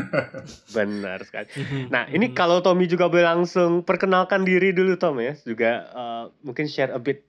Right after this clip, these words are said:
Speaker 2: like, what, what do you do gitu. That, that would be great.
Speaker 1: Iya, eh, perkenalin ya, nama gue Tommy Tarsiman.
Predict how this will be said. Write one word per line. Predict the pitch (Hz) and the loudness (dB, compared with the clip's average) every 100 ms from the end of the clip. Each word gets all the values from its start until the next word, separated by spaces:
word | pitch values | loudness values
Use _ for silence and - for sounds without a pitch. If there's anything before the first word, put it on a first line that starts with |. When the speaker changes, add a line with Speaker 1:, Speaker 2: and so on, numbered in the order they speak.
| - | -8
Speaker 2:
like, | 127 123 | -8 -6
what, | 131 | -6
what | 127 135 | -2 -2
do | 127 | 0
you | 127 | -2
do | 120 - 107 - - - | 0 0 0 -6 -20 -14
gitu. | 107 101 98 | -12 -10 -12
That, | - 107 | -6 -6
that | 107 104 | -6 -10
would | 104 | -12
be | 107 | -16
great. | 110 117 - _ _ _ _ _ _ | -14 -16 -18 _ _ _ _ _ _
Speaker 1:
Iya, | - 120 117 - _ - | -2 0 0 -6 _ -6
eh, | 120 117 113 113 110 | -2 0 0 0 -2
perkenalin | 107 117 107 110 135 | -2 -2 0 0 -2
ya, | 123 | -2
nama | 127 101 95 | -4 -6 -6
gue | 95 120 | -4 -4
Tommy | - 92 95 | -4 -6 -6
Tarsiman. | 95 90 - 90 85 95 | -6 -8 -6 -6 -4 -6